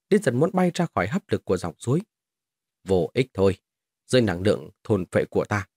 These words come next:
người có chạy đến đâu cũng không thể chạy thoát được." Nhìn Lý Giật điên cuồng giãy giụa, thôn thiên thú lộ rõ một nụ cười bằng lãnh. "Nhân loại, người phải biết rằng, bây giờ tuy ta còn chưa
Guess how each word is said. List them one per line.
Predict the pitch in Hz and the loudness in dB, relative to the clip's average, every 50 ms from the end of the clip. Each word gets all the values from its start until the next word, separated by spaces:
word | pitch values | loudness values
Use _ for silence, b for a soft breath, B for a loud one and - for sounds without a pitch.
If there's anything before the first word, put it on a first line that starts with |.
| _ _ _ _ _ - | _ _ _ _ _ 0
người | 107 110 110 101 | 2 4 4 4
có | - - 147 | 2 0 -2
chạy | - - - | -2 -2 -2
đến | 101 113 143 160 | -2 -2 -2 0
đâu | 131 147 151 143 127 _ | 0 0 0 0 -2 _
cũng | - 120 120 | -6 -6 -4
không | - 117 95 - | -2 -4 -4 -2
thể | - 85 | -4 -4
chạy | - - - - - | -4 -4 -4 -4 -2
thoát | - 175 214 - | -4 -4 -2 -2
được." | - 98 90 - _ _ _ _ _ _ _ _ _ _ _ _ _ _ _ _ _ _ _ - | -2 -2 -2 -4 _ _ _ _ _ _ _ _ _ _ _ _ _ _ _ _ _ _ _ 0
Nhìn | 127 139 139 139 | 2 2 4 4
Lý | 180 214 | 2 2
Giật | 214 - 113 - | 2 0 0 0
điên | 180 180 | 0 -2
cuồng | 170 - 120 104 90 85 | 0 0 0 0 0 -2
giãy | 85 - - - - | -4 -4 -4 -6 -2
giụa, | - 110 90 - - _ _ _ _ _ _ _ - | -2 -2 -2 -2 -4 _ _ _ _ _ _ _ 0
thôn | - 113 101 | 0 2 2
thiên | 107 95 95 | 0 -2 -2
thú | - 143 165 143 | -2 -2 0 0
lộ | 113 - - 92 | 0 0 0 -2
rõ | - - - 185 180 | -2 -2 -2 -2 0
một | 120 101 101 - | -2 -2 0 -2
nụ | 101 | -4
cười | 101 - - 98 - - | -2 0 0 0 0 0
bằng | 104 92 90 - | -4 -4 -4 -6
lãnh. | - 82 - 160 180 _ _ _ _ _ _ _ _ _ _ _ _ _ _ - | -6 -6 -6 -6 -6 _ _ _ _ _ _ _ _ _ _ _ _ _ _ -4
"Nhân | 107 104 104 95 87 76 - | -2 0 0 0 -2 -4 -4
loại, | 85 85 82 80 - _ _ _ _ _ - | -4 -2 -2 -4 -8 _ _ _ _ _ -2
người | 113 120 | 0 0
phải | - - 104 | 2 2 2
biết | 135 202 220 - | 2 0 0 0
rằng, | - 117 104 101 92 _ _ _ _ _ _ | -2 -4 -2 -4 -8 _ _ _ _ _ _
bây | - 135 | 2 2
giờ | 113 110 98 - | 4 4 2 2
tuy | - 113 104 | 2 0 0
ta | - - 95 98 98 | 0 -2 -4 -4 -4
còn | - - 107 101 98 92 _ | -2 -2 -2 -2 -4 -6 _
chưa | - 185 | 0 2